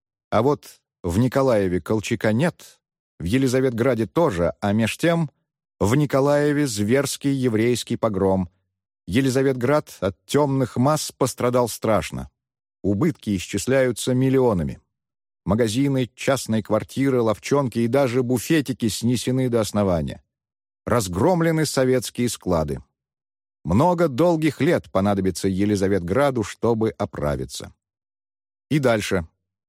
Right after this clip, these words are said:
Предводитель солдат, восставших в Одессе и ушедших из нее, громит Ананьев. Убитых свыше ста, магазины разграблены. В Жмеринке идет еврейский погром, как и был погром в Знаменке.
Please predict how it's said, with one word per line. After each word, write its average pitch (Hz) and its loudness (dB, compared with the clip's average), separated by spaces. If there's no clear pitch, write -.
Предводитель 139 0
солдат, 131 -2
восставших 110 -2
в 117 0
Одессе 113 0
и 98 2
ушедших 147 -2
из 143 0
нее, 147 2
громит 123 0
Ананьев. 104 0
Убитых 113 -2
свыше 117 -2
ста, 139 0
магазины 127 0
разграблены. 92 -2
В 101 -2
Жмеринке 143 2
идет 127 0
еврейский 120 0
погром, 101 0
как 131 0
и 127 0
был 151 0
погром 120 0
в 101 -8
Знаменке. 76 -2